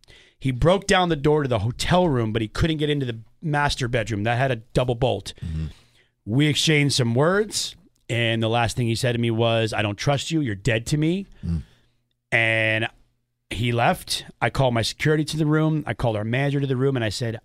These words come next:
Speaker 1: "I quit.
Speaker 2: Really?
Speaker 1: I quit. I, I'm not gonna, I, I don't, I don't deserve this. I'm not gonna put up with this.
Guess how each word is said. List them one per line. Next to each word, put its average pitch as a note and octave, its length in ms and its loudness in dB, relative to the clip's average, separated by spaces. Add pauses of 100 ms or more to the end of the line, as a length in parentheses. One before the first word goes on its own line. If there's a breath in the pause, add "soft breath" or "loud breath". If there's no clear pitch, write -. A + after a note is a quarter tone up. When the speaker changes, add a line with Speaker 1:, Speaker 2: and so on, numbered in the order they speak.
(120)
Speaker 1:
"I A2+ 60 0
quit. - 300 -4 (520)
Speaker 2:
Really? C3+ 320 -6
Speaker 1:
I B2 60 2
quit. C3+ 320 0
I, C3 220 2
I'm C3 240 -2
not B2+ 160 -2
gonna, C3 200 -2
I, A#2+ 240 0
I B2 120 0
don't, D#3 280 -4
I C3 160 2
don't D#3 140 0
deserve C3+ 400 -2
this. A#3 440 -2 (440 loud breath)
I'm C3 120 2
not C3 120 2
gonna B2 140 0
put A#2+ 180 -2
up C3 160 -2
with F3+ 140 -4
this. A#3+ 440 -2